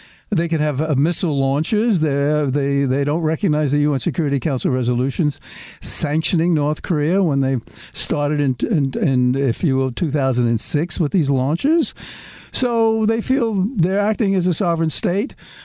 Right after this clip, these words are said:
looking at their own national interests, and that's paramount for them. And their interests translate into survival of the regime.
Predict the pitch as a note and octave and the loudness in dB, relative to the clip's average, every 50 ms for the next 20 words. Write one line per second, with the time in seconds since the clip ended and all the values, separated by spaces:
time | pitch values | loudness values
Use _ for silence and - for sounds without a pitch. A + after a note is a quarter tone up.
0 | - - - D#3+ F3 F3+ - A3+ F#3 F3+ F3+ F3 E3 - E3+ F3+ F3+ - - F3+ | -8 -4 -2 0 0 0 0 0 0 2 2 0 0 0 -2 -2 -2 -2 -2 0
1 | E3+ F3 F3 F3+ F3+ F#3 G3+ G#3+ D3+ D3+ D#3 E3 E3 D#3 - - E3+ E3 E3+ F3+ | 0 2 2 0 0 0 0 0 0 2 2 0 0 0 0 0 0 0 -2 -2
2 | - F#3+ F#3+ F#3 - - C3+ C3+ A2+ - - - - - - - - - - - | 0 0 0 0 0 0 0 0 0 0 0 -2 -2 -6 -10 -14 -20 -20 -10 -4
3 | - C3+ C3 C3+ C#3+ D#3+ E3 - - - - - E3 D#3+ E3+ E3+ D#3+ C3 A#2+ B2+ | 0 0 2 2 0 0 0 -2 -4 -2 -2 -2 0 0 0 2 0 0 0 -2
4 | F3+ - - C#3 B2+ C3+ C3 A#2+ A#2 - - - - - - - D#3+ D#3+ E3+ E3+ | -2 -2 -2 -2 0 0 0 -2 -2 -6 -8 -10 -12 -10 -4 -2 0 0 2 0
5 | F3 E3 F#3+ A3 - - F#3+ E3+ - - - E3 E3 E3 D3 D3+ C3+ C3+ C3 C#3+ | 0 0 0 0 0 0 -2 -2 -2 -2 -2 -2 0 0 0 0 0 0 2 0
6 | D#3+ - - F3+ G3+ - - - - - - - _ _ - - - - - F3+ | 0 2 0 0 0 -2 -4 -8 -18 -20 -20 -20 _ _ -10 -6 -2 0 0 0
7 | D#3 C3 D3 C#3 D3 D3 D#3 D#3 F#3 F#3+ G#3 - - E3 D#3 D#3+ - F#3 A3 A3 | 0 0 0 0 2 2 2 2 0 0 0 0 0 0 0 0 0 2 2 2
8 | G3 E3 A3 B3+ C4 D4+ A3+ C#3+ | 2 2 0 0 0 0 0 -2